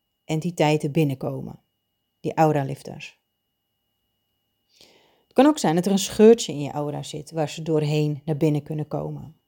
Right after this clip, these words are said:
En die kun je allemaal dichten door middel van de gouden lichtbol. Maar het is wel belangrijk dat jij met de oorzaak hiervan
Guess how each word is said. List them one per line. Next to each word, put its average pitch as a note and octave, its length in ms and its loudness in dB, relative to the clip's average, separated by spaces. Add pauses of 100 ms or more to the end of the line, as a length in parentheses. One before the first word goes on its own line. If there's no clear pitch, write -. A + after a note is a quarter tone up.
(1080)
En F3 280 4
die G3 220 0
kun C4 140 2
je C4 120 4
allemaal A#3+ 320 4
dichten A3+ 400 2
door F#3 140 2
middel F#3 240 2
van D3 180 -6
de D#3 60 -4
gouden D#3 320 -4
lichtbol. D#3 540 0 (440)
Maar C#3 180 -4
het F3 120 -4
is G#3 140 -2
wel F#3 160 6
belangrijk F3+ 600 2
dat D#3+ 200 -2
jij C#3+ 200 -2
met D3 220 -2
de - 140 -6
oorzaak F3 520 0
hiervan D3 600 -6